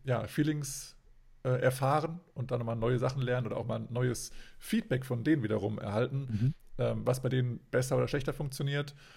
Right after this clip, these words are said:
Speaker 1: und was du dann bei dir auch anpassen kannst. Und wa-, also mit Sicherheit hast du dann, äh, je nach TanzpartnerIn nochmal einen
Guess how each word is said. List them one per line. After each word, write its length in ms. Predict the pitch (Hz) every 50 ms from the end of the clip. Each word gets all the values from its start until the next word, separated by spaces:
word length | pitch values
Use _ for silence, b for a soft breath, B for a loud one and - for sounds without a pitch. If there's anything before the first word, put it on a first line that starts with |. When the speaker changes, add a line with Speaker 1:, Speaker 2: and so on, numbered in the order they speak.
| b b b b _ _
Speaker 1:
und 240 | 127 120 117 110 -
was 140 | 127 131
du 60 | - 123
dann 200 | 131 127 123 120
bei 120 | 127 117
dir 300 | 110 - 139 147 160 -
auch 80 | 131 135
anpassen 380 | - 131 131 135 127 123 127
kannst. 320 | 127 - 123 123 123 - -
Und 160 | 123 110 - 117
wa-, 140 | 117 117 - - 123 - - - - - _ -
also 160 | 113 110 104
mit 160 | 101 98 -
Sicherheit 280 | 139 123 120 123 110 -
hast 140 | 117 -
du 40 | 123
dann, 360 | 123 117 113 113 113 117 123 - - - - - _ _ - - - - _ -
äh, 140 | - 110 107
je 200 | 107 104 123 131
nach 140 | 127 - -
TanzpartnerIn 1400 | - 135 123 - - - - _ _ - 131 123 - 127 123 120 - - - - _ - 127 120 127 131 131 131 B B B B B B -
nochmal 280 | - 104 113 117 117 -
einen 400 | - 120 123 120 113 113 -